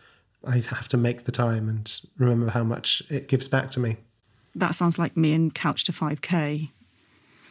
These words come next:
Speaker 2: um, <laughs> which I'm going to start again. What's the book you love the most today?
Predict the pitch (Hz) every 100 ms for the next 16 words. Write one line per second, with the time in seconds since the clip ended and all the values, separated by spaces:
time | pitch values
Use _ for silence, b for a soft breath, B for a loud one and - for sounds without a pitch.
0 | b _ _ _ _ - 170 143 - -
1 | - - - 180 180 170 165 165 - -
2 | 160 156 196 165 151 143 135 B B B
3 | 208 202 254 - - - - - _ _
4 | _ _ - 202 202 208 202 - 214 202
5 | 202 196 180 - - 170 196 185 175 165
6 | - - - - - 220 175 208 190 147
7 | 139